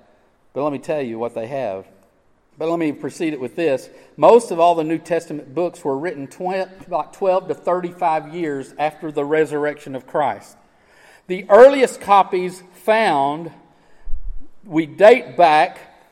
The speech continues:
scholarly experts date back to a hundred twenty-five to a hundred fifty A D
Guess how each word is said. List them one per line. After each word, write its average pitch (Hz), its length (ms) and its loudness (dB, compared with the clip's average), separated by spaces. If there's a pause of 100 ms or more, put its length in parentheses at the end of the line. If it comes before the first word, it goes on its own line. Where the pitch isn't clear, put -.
(380)
scholarly 196 1040 2 (760)
experts 175 720 -2
date 156 520 0
back - 680 -4
to 170 380 -6 (180)
a 143 80 -6
hundred 190 420 -4
twenty-five 170 680 -6
to 160 140 -10
a 143 60 -6
hundred 156 480 -12
fifty 147 500 -12
A 123 200 -8
D 117 560 -8